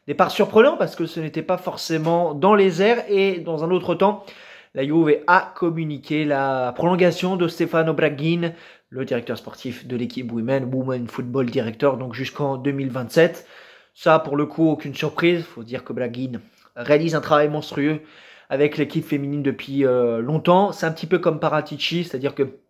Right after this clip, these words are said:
euh, comme, euh, pardon, Cherubini, qui avait été le promoteur un petit peu, euh, de la Next Gen, du projet Next Gen en Italie. Bah, Bragghin, c'est un petit peu lui aussi le promoteur du football italien en Italie. Et quand on voit évidemment la progression,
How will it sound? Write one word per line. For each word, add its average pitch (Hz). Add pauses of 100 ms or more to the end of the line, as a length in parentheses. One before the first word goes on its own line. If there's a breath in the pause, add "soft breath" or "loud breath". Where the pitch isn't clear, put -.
(460)
euh, 160
comme, 175
euh, 147
pardon, 147 (440 loud breath)
Cherubini, 160
qui 139
avait 135
été 147
le 139
promoteur 143
un 120
petit 120
peu, 147
euh, 131
de 131
la 135
Next 131
Gen, 147
du 131
projet 139
Next 139
Gen 143 (540 loud breath)
en 175
Italie. 190
Bah, 160
Bragghin, 143
c'est 139
un 117
petit -
peu 131
lui 131
aussi 135
le 135
promoteur 135
du 123
football 147
italien 143
en 139
Italie. 139
Et 127
quand 120
on 120
voit 127
évidemment 123
la 120
progression, 196